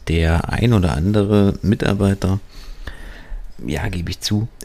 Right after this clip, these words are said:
kann sich da auch angegriffen fühlen, wenn du ihm diese Frage stellst. Und genau darum soll es heute gehen. Denn,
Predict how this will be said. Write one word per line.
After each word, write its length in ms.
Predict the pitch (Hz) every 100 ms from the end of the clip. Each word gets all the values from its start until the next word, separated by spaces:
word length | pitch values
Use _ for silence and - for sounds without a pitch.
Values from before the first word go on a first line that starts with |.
| -
kann 220 | - 95
sich 260 | 104 101 -
da 280 | - - -
auch 320 | 80 78 -
angegriffen 600 | - 82 80 - - -
fühlen, 380 | - - 90 87
wenn 340 | 69 76 - -
du 440 | - 98 87 110 127
ihm 440 | - 76 85 87 87
diese 460 | - 71 78 71 -
Frage 380 | - - -
stellst. 500 | - - 95 - - - - - - - - - - -
Und 140 | 107
genau 260 | 127 165 165
darum 320 | 151 139 123
soll 160 | 117
es 160 | 110 -
heute 220 | 98 -
gehen. 180 | 107 - - - - - - - - - - - - - - - -
Denn, 340 | 98 98 135